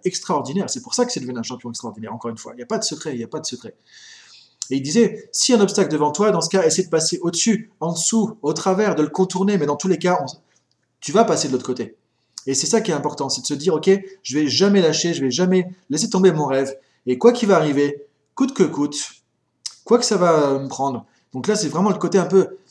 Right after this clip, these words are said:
je trouve, a-, américain, un peu, tu vois, des, des, des never give up ou whatever it takes. C'est-à-dire que, que peu importe ce que ça va coûter, peu importe ce que ça va prendre, bah, du coup, j'y vais.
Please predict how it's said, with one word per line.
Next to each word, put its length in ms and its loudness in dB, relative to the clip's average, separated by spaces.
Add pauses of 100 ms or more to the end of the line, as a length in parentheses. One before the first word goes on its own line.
(120)
je 80 -16
trouve, 160 -2
a-, 320 -8
américain, 560 0
un 60 -2
peu, 120 -2
tu 100 -8
vois, 120 -2
des, 140 0
des, 180 -2
des 200 -4 (260)
never 340 0
give 160 -6
up 200 2
ou 140 -2
whatever 340 0
it 140 0
takes. 280 4
C'est-à-dire 340 -4
que, 100 -6
que 220 0
peu 240 2
importe 260 0
ce 40 -8
que 60 -6
ça 40 -10
va 100 -2
coûter, 320 4
peu 160 -4
importe 220 -4
ce 60 -10
que 40 -6
ça 100 -4
va 120 -4
prendre, 260 -4
bah, 80 0
du 140 -6
coup, 160 -4
j'y 180 -4
vais. 260 -2